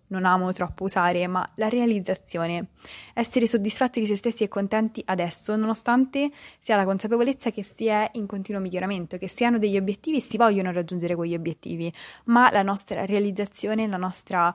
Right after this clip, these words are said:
soddisfazione non dipende unicamente dal mero raggiungimento di quell'obiettivo. Primo consiglio che vi do su come amare il percorso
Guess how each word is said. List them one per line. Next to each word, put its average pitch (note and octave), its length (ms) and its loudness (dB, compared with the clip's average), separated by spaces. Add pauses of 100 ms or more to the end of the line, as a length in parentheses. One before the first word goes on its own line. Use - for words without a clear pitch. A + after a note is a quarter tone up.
(540)
soddisfazione G#3 840 0
non G3+ 180 2
dipende F#3 480 0
unicamente F#3+ 600 -2
dal E3+ 280 -2 (100)
mero G3 260 2
raggiungimento F3 580 -2
di F#3 100 -8
quell'obiettivo. E3+ 920 -6 (1120)
Primo D4+ 240 6
consiglio F#3+ 400 0
che F3 100 -2
vi E3+ 120 -2
do E3 220 4 (220)
su - 160 -4
come A#3+ 300 4
amare G3 420 2
il F3+ 140 -6
percorso E3+ 640 -8